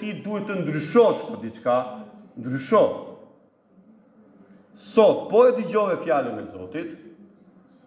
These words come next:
mos e forco zemrën tënde. E së fundi, kur ne vim tek fjala e Perëndis, kur ne vim në praninë e Zotit së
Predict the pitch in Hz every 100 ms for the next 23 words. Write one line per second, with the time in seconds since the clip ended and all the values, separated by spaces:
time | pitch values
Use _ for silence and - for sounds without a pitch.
0 | - 107 127 196 - 185 175 170 - 147
1 | 117 117 117 - - - - _ _ _
2 | _ _ - - _ - - _ _ _
3 | _ _ _ _ _ _ _ - - -
4 | _ - 104 117 - 175 110 95 - -
5 | - - _ _ _ _ _ _ _ _
6 | 101 104 160 156 180 170 147 - 147 139
7 | 123 113 110 107 113 - 120 139 170 131
8 | 170 160 - - - - - - 113 131
9 | 120 143 170 147 127 151 143 127 -